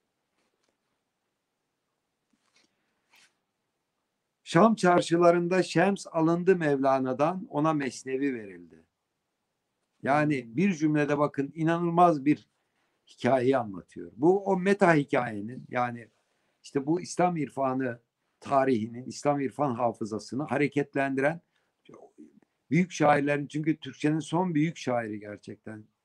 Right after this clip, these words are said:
Speaker 2: hı.
Speaker 1: Sezai Bey. Ee, en büyük şairlerinden biri. Ee,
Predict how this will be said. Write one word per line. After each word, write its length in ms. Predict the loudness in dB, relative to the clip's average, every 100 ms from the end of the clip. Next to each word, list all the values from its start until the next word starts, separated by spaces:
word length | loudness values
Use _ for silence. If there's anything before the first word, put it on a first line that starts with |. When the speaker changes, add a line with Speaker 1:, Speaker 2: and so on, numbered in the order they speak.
| _ _
Speaker 2:
hı. 40 | -8
Speaker 1:
Sezai 440 | -6 -6 -8 -10
Bey. 120 | -12 -16 _ _ _ _ _ _ _ -10
Ee, 340 | -6 -6 -10 -20 _ _ -20 _ _ _ 0
en 240 | 2 2
büyük 200 | -2 -6
şairlerinden 760 | -8 -8 -8 -10 -8 -10 -10 -10
biri. 220 | -10 -10 _ _ _ _ _ _ -4
Ee, 340 | 0 0 0